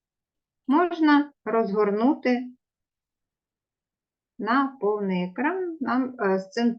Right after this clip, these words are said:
е, вірніше, тут можна, якщо ви перебуваєте десь не посередині, можна повернутися все до центру ось таким чином.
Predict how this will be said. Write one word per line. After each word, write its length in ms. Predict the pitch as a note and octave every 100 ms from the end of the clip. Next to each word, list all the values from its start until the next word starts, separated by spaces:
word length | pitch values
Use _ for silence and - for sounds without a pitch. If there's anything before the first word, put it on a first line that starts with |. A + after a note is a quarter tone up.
| -
е, 500 | G#3 G3+ G3+ G3+ G3 F#3+
вірніше, 500 | A3 A#3 A3+ G#3 G3 _
тут 220 | C4+ C4
можна, 380 | G#3 A3 A3 G#3+ G#3 - _ _ _
якщо 380 | G3 F#3+ - G#3+
ви 100 | G3
перебуваєте 1160 | F#3+ G3 G3 G#3+ G3 F3 E3 E3+ - E3+ F#3+ F#3+ _ _ _ _ _ _ -
десь 500 | F#3 F3 F3+ - - _ _ _ _ _ _ _ _
не 220 | G3+ G3 F#3
посередині, 800 | F#3 F#3 A#3+ E4 G4+ F4 D#4 D4
можна 420 | C#4+ A3 A3 G3+
повернутися 840 | F#3 F#3 F3+ F3+ A#3 D#4 D4+ - B3
все 360 | B3 A#3 A3+ A3
до 220 | A3+ A3 - _
центру 640 | - A3+ A3+ G#3+ G3+ G3+ - _
ось 220 | - C4 -
таким 380 | F3+ G3 G3
чином. 480 | F#3 F#3 F3+ F3+ F#3